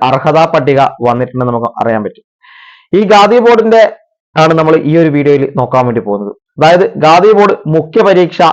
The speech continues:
എപ്പോഴാണ്, അത് ജൂലൈ, ഓഗസ്റ്റ് മാസത്തിൽ തന്നെ നടക്കാൻ സാധ്യത, അല്ലെങ്കിൽ നടക്കുമെന്നാണ് നമുക്കിപ്പോ ഏറ്റവും ലേറ്റസ്റ്റ് ആയി അറിയാൻ വേണ്ടി സാധിക്കുന്നത്. അതായത് ഖാദി ബോർഡിന്റെ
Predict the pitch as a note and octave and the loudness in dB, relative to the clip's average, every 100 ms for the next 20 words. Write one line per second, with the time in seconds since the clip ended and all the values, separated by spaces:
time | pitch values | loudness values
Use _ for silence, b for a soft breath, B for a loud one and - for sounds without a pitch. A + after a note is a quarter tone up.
0 | - C#3+ C#3+ E3 C#3 A2+ - C#3 C3 B | 0 -4 0 2 2 0 -4 -2 -2 B
1 | B - C#3 E3+ G3 G#3+ A3+ A3 - D#3 | B -6 -2 2 2 4 4 2 2 2
2 | E3+ G3+ G3+ - A3 F3+ E3+ F3 F3 E3 | 4 2 -2 -2 0 2 0 -2 -2 0
3 | D#3 D#3+ D#3 - C#3 C#3+ D#3+ D#3 F3+ F#3+ | 0 -2 -4 -6 0 0 0 -2 0 0
4 | - b b - E3 D3+ D3+ D#3 E3+ D#3+ | -2 b b -2 0 2 2 2 0 0
5 | E3 E3+ G#3+ F3+ D#3 D3+ D3 C#3+ C#3+ C#3 | 0 0 -2 0 0 -2 -2 -2 -2 0
6 | D3 C#3+ D3 D3 C#3+ - C3 C3 B2+ B2 | -2 -2 -4 -2 -2 0 0 0 -4 -4
7 | A#2+ A2 A2 G#2 A2 B2+ D#3 C#3 B2+ C3 | -6 -6 -8 -8 -2 -2 0 2 2 2
8 | C#3+ C#3 C#3+ D3 F#3+ | 0 0 0 0 0